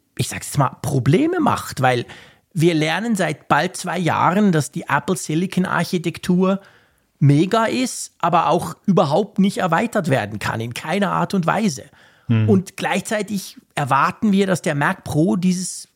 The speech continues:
Speaker 1: Wunder irgendwie möglich macht, dass der zwar bitte schon Apple Silicon und mega schnell,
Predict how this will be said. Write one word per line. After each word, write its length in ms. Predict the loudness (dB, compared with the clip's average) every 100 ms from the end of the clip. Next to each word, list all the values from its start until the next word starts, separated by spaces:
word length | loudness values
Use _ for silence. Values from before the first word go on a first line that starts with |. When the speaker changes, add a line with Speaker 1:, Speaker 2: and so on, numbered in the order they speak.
| _
Speaker 1:
Wunder 420 | 2 4 4 2
irgendwie 320 | 2 4 4
möglich 420 | 6 4 0 -2 -2
macht, 340 | -2 -2 -4
dass 120 | -6
der 160 | -6 -6
zwar 240 | -4 -2
bitte 240 | -2 -2 -4
schon 260 | -4 -4
Apple 280 | -4 -2 -2
Silicon 460 | -2 -4 -2 -2 0
und 140 | 0
mega 280 | 0 0 0
schnell, 340 | 0 0 0